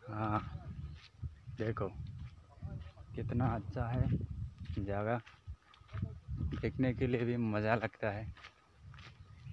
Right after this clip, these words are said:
ये बिल्कुल नीहू यूनिवर्सिटी है। दोस्तों, आप लोगों के लिए मैं वीडियो बना रहा हूँ, आप लोग like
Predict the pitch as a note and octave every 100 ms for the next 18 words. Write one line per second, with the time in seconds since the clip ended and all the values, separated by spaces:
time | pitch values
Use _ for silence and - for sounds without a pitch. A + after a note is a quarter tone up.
0 | - - A2+ A2+ A2 G#2 A2+ A2 - B2
1 | A#2 A2 G2+ A2+ A2+ G#2+ A2 A2 - A2
2 | A2+ G2+ C3+ - - - - - - -
3 | - - - - - - - - - -
4 | - - - - - - - - - -
5 | - - - - - G#2+ A2 - C#3+ C#3+
6 | - - - - - - - - - -
7 | - - - - - - - B2 A#2+ B2
8 | C#3 C3 B2+ C3+ C3 C3+ C3+ B2+ A2 F#2+
9 | A2+ A#2+ A#2 A#2 A2+ A2+ A2 A#2+ - -
10 | - _ - - - - - _ - -
11 | - - - _ - - - - - -
12 | A2 A2 A2+ A#2 - - - - A#2+ G#2
13 | G#2 B2